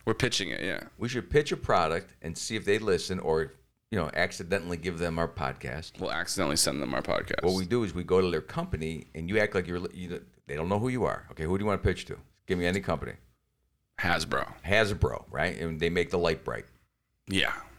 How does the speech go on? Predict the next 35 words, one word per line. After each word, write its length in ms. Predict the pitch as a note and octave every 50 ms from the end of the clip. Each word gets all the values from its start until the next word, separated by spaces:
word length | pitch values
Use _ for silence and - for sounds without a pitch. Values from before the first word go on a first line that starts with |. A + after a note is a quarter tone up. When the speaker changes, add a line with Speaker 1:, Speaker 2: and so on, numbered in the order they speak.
| - _ _
Speaker 2:
That's 160 | - E2 D#2+ -
the 100 | E2 D2+
last 340 | D2 D2+ D2+ F2+ F2+ -
product 180 | - F#2 F2 F2
Speaker 1:
That's 80 | F2 -
the 60 | F2+
Speaker 2:
I've 80 | E2+ E2+
ever 160 | F2 E2 F2+
Speaker 1:
only 100 | F2 - -
Speaker 2:
bought 240 | E2 D#2 D#2 - -
Speaker 1:
thing 140 | - - - -
<laughs> 100 | - -
you 60 | G3+ F3
know. 80 | D#3 E3
Speaker 2:
from 160 | - - F#3+
Hasbro. 640 | F#3 F3+ E3 E3 D#3 - G#3 - D2+ - - - F3 - - - - F#3
Or 120 | E2+ E2
Stretch 320 | - - - F#2+ F#2 G2 -
Armstrong. 540 | F#2 F#2+ A2+ A#2 - - C#3+ C#3 C#3 C#3 A#2+
I'm 80 | G2+
not 160 | G#2+ G#2+ G#2 G2+
sure 200 | - B2 A2 G#2+
Speaker 1:
Yeah, 160 | - C3+ B2+
Speaker 2:
what. 80 | G#2+
Speaker 1:
maybe, 260 | B2+ C3 B2 A2+ A#2+ A2+
like, 140 | G#2+ G#2
yeah, 220 | A2 A2 G#2 G2+ G2
like, 180 | F2+ - -
Speaker 2:
So 100 | - - G#2
they 140 | G2 G#2+ G2+
got 140 | G2+ G2 F#2
a, 80 | F2+ F2 - -
a, 140 | - F#2 F2 - - E2+
a 40 | E2+
doll. 540 | D2+ D2 - C#2+ C2 A#1 G1+ G1+ - -